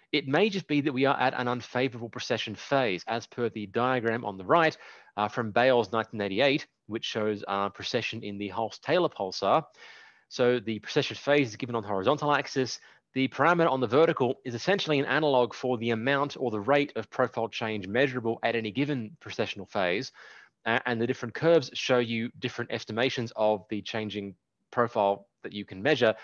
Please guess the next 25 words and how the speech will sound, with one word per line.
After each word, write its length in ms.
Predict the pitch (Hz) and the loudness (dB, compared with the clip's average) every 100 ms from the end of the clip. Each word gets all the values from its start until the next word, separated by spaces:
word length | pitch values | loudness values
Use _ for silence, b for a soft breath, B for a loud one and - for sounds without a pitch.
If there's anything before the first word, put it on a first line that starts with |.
| B - | B -20
for 380 | - 139 139 | 2 6 6
different 360 | 113 120 - 113 | 4 -2 -4 -8
misalignment 560 | 110 113 101 95 95 101 | -8 -4 -4 -4 -6 -4
angles. 480 | 135 143 98 - - b b b _ | -2 0 -2 -6 -14 b b b _
And 80 | 104 | -6
so 140 | 117 117 | 2 2
obviously 300 | 131 127 107 | 2 -2 -2
with 120 | 107 | -2
a 60 | |
greater 320 | 92 117 143 127 | -2 2 2 2
misalignment 460 | - 113 131 123 | 0 0 2 0
angle, 200 | 117 107 | -2 -2
you 120 | 110 | -4
get 180 | 104 110 | -2 -2
a 100 | 107 | -2
more 220 | 104 120 | -2 -2
dramatic 400 | 110 107 110 95 | -4 -4 -4 -4
change, 480 | - 170 180 104 107 | -4 0 0 -2 -6
but 140 | 117 120 | -8 -4
there 100 | 120 | -4
are 60 | |
still 320 | - - 151 | -4 -2 -2
certain 400 | - - 143 127 | -2 0 0 0
precession 420 | 120 120 123 - 107 | -6 -4 -6 -6 -4
phases, 540 | - 190 123 104 | 2 2 2 -2